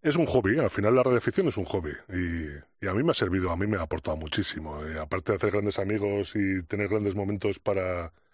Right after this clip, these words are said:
para charlar y, y para conocer, eh, me ha servido para aprender mucho. Eh,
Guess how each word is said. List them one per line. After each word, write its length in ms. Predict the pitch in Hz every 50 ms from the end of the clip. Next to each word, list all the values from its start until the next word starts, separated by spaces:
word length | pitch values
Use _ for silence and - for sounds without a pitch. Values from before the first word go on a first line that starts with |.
| _ _ _ _ _ _ _ _
para 200 | - 98 92 87
charlar 480 | - - 92 87 101 113 131 143 143 - - _ _ - - - - -
y, 440 | 101 95 92 92 90 87 87 82 78 - - _ _ _ _ _ - - -
y 80 | 107 -
para 180 | - 92 87 87
conocer, 500 | - 90 82 - - 123 139 147 151 151
eh, 280 | 135 110 104 95 92 87 - - - - - -
me 60 | -
ha 40 | 113
servido 220 | - 147 143 139
para 100 | - 101 90
aprender 240 | 90 98 95 90 90
mucho. 300 | 92 120 - - - 98 92 92 92 92 90
Eh, 180 | 87 87 87